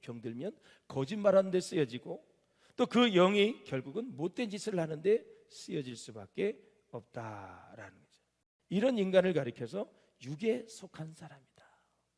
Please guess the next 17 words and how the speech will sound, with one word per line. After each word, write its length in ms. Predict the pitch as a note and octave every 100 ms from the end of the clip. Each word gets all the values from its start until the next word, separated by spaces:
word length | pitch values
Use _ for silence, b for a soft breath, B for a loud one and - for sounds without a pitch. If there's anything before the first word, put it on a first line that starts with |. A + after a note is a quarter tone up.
| _ _ -
예, 180 | F#2 -
하나님을 400 | G3+ A#3+ C4+ C4+
믿지 260 | G3 F3 A3+
않는 200 | G3 F3+
사람은 340 | E3 F3 -
다 460 | D#3 E3 G#3+ B3+ - B B
육에 220 | D#3+ F3
속한 300 | A3+ E3 D3
사람입니다. 480 | C3 B2 G2+ F#2 - _ _ _ b b b b
그래서 280 | C4 B3 G#3+
육에 280 | G3 A#3+
속한 320 | C#4+ C4 C#4 A#3
사람은 340 | A#3 A#3+ B3
하나님의 420 | - B3 B3+ B3+
신령한 540 | A#3 - D4 C#4+ C#4 B3+
일을 480 | B3+ D4 D#4 - -
모릅니다. 640 | E3 C4+ G3+ D#3 - C3